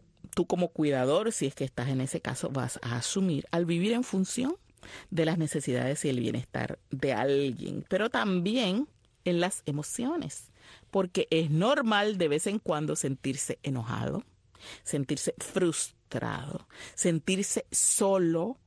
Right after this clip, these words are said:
incomprendido, triste o simplemente exhausto, porque es agotador. Es algo que no para. Una persona que va al trabajo, va al trabajo, vuelve del trabajo y después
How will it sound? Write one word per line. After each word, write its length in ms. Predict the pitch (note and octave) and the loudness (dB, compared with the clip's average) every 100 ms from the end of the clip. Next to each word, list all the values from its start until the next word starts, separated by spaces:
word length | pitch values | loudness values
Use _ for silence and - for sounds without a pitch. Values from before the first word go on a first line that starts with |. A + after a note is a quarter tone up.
| _ _ _ - | _ _ _ -2
incomprendido, 2500 | F3+ F#3 E3+ E3+ E3+ E3+ - - G#3 A#3 A#3 A#3 _ F3+ F3 E3+ D#3 D3+ D3 D#3+ E3 C#3+ C3 C#3+ E3 - _ _ _ _ _ - | 0 2 2 2 2 0 -2 -2 0 2 0 -2 _ -2 0 0 0 0 -2 -2 0 0 -2 -2 -4 -8 _ _ _ _ _ -2
triste 840 | G#3 G3+ F3+ - - - G3+ G#3+ _ _ _ _ | 2 2 2 0 -4 -4 -4 -6 _ _ _ _
o 100 | G#3 | -2
simplemente 600 | G3 B3 C#4 C4 C4 D#4 | 2 2 4 2 2 0
exhausto, 960 | D#4 - - A#3+ D#4 F4+ - - D#3 - - - - | 0 0 2 2 2 0 -2 -6 -6 -6 -16 -12 -4
porque 300 | F3 - F3+ | -4 0 -2
es 80 | |
agotador. 1000 | G3 G3+ F#3 F3 E3 D3+ D#3 G#3 G#3 - - - _ _ _ - | 0 0 -2 -2 -4 -4 -2 -4 -4 -6 -10 -20 _ _ _ -2
Es 180 | E3+ | 0
algo 240 | F3 E3+ F3 | 0 0 -2
que 140 | F3 | 0
no 180 | E3 E3 | 0 -2
para. 520 | - E3 D3+ D3+ - - - - | -4 -4 -2 -4 -8 -14 -18 -4
Una 160 | E3+ F3+ | -2 0
persona 380 | G3 G#3 G3 | 0 0 0
que 100 | G3+ | 2
va 80 | G3 | 2
al 100 | F#3+ | 0
trabajo, 460 | G#3 G#3 F#3+ G3+ G#3 | 0 0 0 0 0
va 100 | F3+ | -2
al 100 | F3+ | -2
trabajo, 500 | G#3 G3+ - A#3 A3+ | -2 -2 0 0 0
vuelve 300 | F3 F3 F#3+ | 2 2 2
del 160 | F#3+ | 0
trabajo 440 | F#3+ G#3+ A3 G#3+ A#3 | 0 -2 0 0 0
y 60 | |
después 340 | G#3+ G3+ A3 | 0 -2 -6